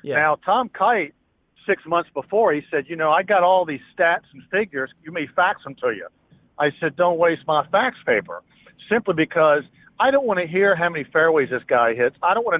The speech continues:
Speaker 2: know how many matches he's won in four ball or foursomes. It depends on who you're playing with. And so, uh, I,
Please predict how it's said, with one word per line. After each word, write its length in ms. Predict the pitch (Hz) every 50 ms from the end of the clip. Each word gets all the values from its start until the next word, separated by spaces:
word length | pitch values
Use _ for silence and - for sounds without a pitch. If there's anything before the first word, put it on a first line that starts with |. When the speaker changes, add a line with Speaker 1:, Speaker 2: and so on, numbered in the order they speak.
| 160 170
Speaker 2:
know 220 | 175 175 165 147 - _ _ _ _ _ _ -
how 80 | 165
many 120 | 175 160 143
matches 440 | 139 143 147 160 156 - 143 131 -
he's 160 | - 156 - -
won 180 | 139 151 143
in 80 | 135 127
four 260 | - - 160 160 156 143
ball 220 | 131 147 135 131
or 80 | 120 -
foursomes. 560 | - 175 190 202 170 - 135 120 120 120 - _ _ - - - - -
It 120 | 170 156
depends 320 | 156 151 - 185 202 185
on 140 | 180 175 165
who 140 | 139 170 170
you're 160 | 170 151 156 -
playing 380 | - - 220 254 254 214 151
with. 240 | 120 104 90 95 - _ _ _ _ _ - _ _ _ -
And 200 | 151 143 139 135 - -
so, 380 | 165 147 143 143 139 123 - _ _ _ _ _ _ -
uh, 280 | - 139 135 131 127 127 _ _ _ _ _ _ _ _ _ _ _ _ _ _ _ _ _ _ _ _ _ _ -
I, 380 | 165 160 170 175 175 165 156